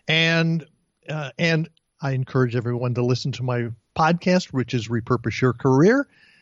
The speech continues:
And you can reach me at Mark, it's M A R C, my mama knew how to spell, at career pivot dot com. <laughs> And, and oh, by the way, on my website at the top,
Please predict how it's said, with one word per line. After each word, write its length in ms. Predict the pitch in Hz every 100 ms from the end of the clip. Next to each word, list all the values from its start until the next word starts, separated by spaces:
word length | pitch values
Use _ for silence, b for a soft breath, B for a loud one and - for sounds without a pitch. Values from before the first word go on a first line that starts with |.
| b _
And 260 | 143 143 131
you 100 | 147
can 200 | 151 139
reach 360 | 175 285 -
me 220 | 175 160 165
at 220 | 127 117
Mark, 460 | 120 127 131 131 -
it's 200 | 120 - -
M 240 | 139 143 -
A 220 | 139 139 -
R 180 | 135 120
C, 720 | - - - 214 120 120 127
my 180 | 113 120
mama 360 | 120 127 123
knew 300 | 120 131 190
how 160 | 131 120
to 100 | 110
spell, 480 | - 123 104 104 - _ _
at 160 | 139 123
career 320 | - 117 117 110
pivot 320 | 123 104 117
dot 240 | 120 110
com. 280 | - 131 101 _
<laughs> 1120 | _ _ _ _ 135 - 156 - - 170 _
And, 320 | 135 143 139 -
and 160 | 160 165
oh, 160 | 170 170
by 180 | 165
the 120 | 160 143
way, 360 | 151 143 135 -
on 260 | 147 147
my 240 | 135 131 131
website 680 | 131 160 175 - 135 113 120
at 80 |
the 100 | 123
top, 480 | 113 - - 110 -